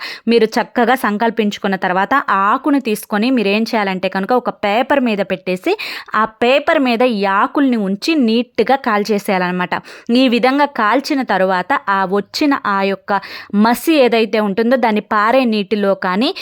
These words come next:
లేదా మీ యొక్క ఇంట్లో షింక్ ఉంటుంది కదా, ఆ షింక్లో కానీ పడేసేయాలన్నమాట.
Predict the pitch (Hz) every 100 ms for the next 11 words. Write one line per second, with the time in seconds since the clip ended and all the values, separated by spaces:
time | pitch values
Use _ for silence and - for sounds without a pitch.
0 | - 220 226 240 220 220 226 220 226 277
1 | 262 262 254 285 254 214 196 220 226 -
2 | 233 240 247 226 202 240 247 202 202 202
3 | 190 180 175 175